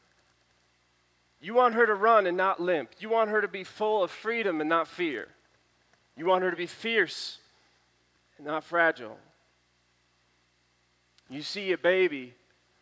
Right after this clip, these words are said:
and it makes you long for a beginning. And the good news of the gospel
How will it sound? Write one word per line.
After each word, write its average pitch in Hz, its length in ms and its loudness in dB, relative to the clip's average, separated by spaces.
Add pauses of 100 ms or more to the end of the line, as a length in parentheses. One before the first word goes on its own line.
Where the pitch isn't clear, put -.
(280)
and 135 80 -14
it 139 40 -6
makes 160 280 -4
you 143 80 -14
long 156 440 0
for 139 300 -10
a 131 40 -10
beginning. 127 420 -8 (2250)
And 170 80 -10
the 165 40 -2
good 220 160 2
news 220 220 -2
of 180 80 -4
the 160 60 -8
gospel 170 560 4